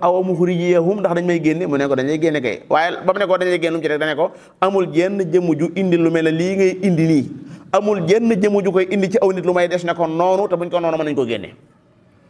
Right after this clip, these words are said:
Moo tax su ngeen seetloo koo xam daa bëgg a tënku rek, rek, rek, rek yam ci, ci dundiinu yonte Yàlla Muhammad rek, rek, te du ci yax rax dara, dara, dara, dara, dara,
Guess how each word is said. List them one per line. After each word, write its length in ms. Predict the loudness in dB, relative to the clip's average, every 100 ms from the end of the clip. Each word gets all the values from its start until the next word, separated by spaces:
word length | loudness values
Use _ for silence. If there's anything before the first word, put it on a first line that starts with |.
| _ -20 0
Moo 140 | 2 4
tax 140 | 2
su 60 | 0
ngeen 180 | 0 2
seetloo 380 | 0 4 2 4
koo 160 | 2
xam 180 | 2 0
daa 120 | 0 0
bëgg 140 | 0
a 40 |
tënku 360 | 0 0 0 0
rek, 160 | 0 0
rek, 200 | -2 0
rek, 160 | 0
rek 140 | 0 0
yam 220 | -2 -2
ci, 180 | -6 -16 -20 -20 -20 -2
ci 120 | 2
dundiinu 380 | 2 4 2 2
yonte 220 | 0 2
Yàlla 160 | 0 0
Muhammad 300 | -2 -2 0
rek, 200 | -2 -2
rek, 160 | -4
te 60 | -2
du 80 | -6
ci 120 | -2
yax 120 | -2
rax 240 | 0 -2 -4 -2
dara, 240 | 0 0 -2
dara, 300 | 0 0 0
dara, 280 | 0 0 0
dara, 260 | -2 -2
dara, 240 | -2 -2